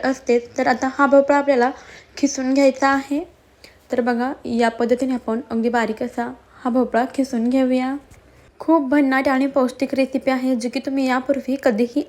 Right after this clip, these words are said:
ट्राय केली नसेल. तर काय होतं ना, बरेच जण दुधी भोपळा म्हटलं तरी पण नाक मुरडतात, तर त्यांना देखील ही रेसिपी खूप जास्त आवडेल अशी आहे.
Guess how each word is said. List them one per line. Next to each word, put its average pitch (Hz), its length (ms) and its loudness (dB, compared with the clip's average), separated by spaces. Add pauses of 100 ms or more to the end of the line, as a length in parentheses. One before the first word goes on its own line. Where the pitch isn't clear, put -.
(120)
ट्राय 254 200 4
केली 247 280 2
नसेल. 254 380 0 (400)
तर 285 80 4
काय 311 180 4
होतं 302 200 2
ना, 240 80 0
बरेच 254 400 4
जण 240 280 0
दुधी 254 200 2
भोपळा 262 280 0
म्हटलं 254 420 0
तरी 240 120 2
पण 247 180 -4
नाक 240 340 -2
मुरडतात, 226 480 0
तर 226 80 -2
त्यांना 247 320 0
देखील 247 320 0
ही 262 140 2
रेसिपी 247 420 0
खूप 269 280 -2
जास्त 254 320 -2
आवडेल 233 360 0
अशी 240 260 -4
आहे. 247 380 -4